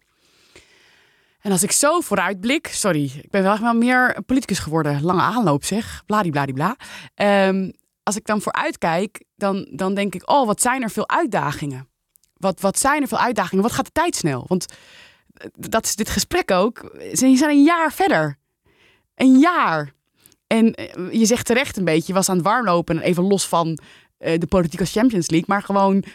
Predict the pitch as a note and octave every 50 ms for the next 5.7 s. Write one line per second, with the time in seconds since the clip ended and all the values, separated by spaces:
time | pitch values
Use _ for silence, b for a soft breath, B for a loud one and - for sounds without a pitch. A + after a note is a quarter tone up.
0 | B B - B3 C4 B3 B2+ A#2+ G3+ G#3 B3+ D#4+ D4+ - A3+ F#3 F#3+ - - A3+
1 | C#4 - - F#3 F3 E3 D#3+ F#3+ F#3+ A3+ C4+ - - - F#3+ A3 C#4 F4 D4 G3+
2 | - - C#3+ - - D#3 B2 B2 - - G2 D#2 C2 G1+ - - - b b b
3 | b b b b b b b b - G#3 G3+ G#3+ A3 A3 A3 - - - F4 F4
4 | E4+ E4 D4 B3+ A#3 G3 C4 D4 C#4 G#3 F3 D#3 D3 D3 D#3+ D#3 D3 D3 D3 D3
5 | - - - G#3 G#3 G3+ G#3 G3 G#3 F#3 - G3 F3+ -